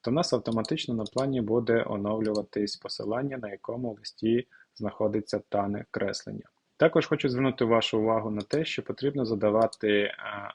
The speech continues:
I D макету, тобто якщо буде відключений I D,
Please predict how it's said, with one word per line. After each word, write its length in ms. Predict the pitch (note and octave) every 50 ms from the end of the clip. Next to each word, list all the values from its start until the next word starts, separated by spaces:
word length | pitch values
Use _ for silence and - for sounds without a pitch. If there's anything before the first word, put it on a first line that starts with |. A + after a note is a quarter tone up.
| - A2
I 200 | A2 G#2 G#2+ A2
D 80 | A#2 A2
макету, 600 | G#2+ G#2 - - - G2 G2 - - C#3+ F3 G3 _ - - _ _ _
тобто 240 | - G#2+ _ -
якщо 280 | A#2 A2+ A2 - - B2
буде 220 | A2+ A#2 A2 A2+
відключений 640 | G#2+ A2+ A2 - - A#2 A#2 G#2 - - G#2 G#2 G#2
I 320 | - - A2 G#2+ A2 A#2+ C#3
D, 180 | E3 F#3 -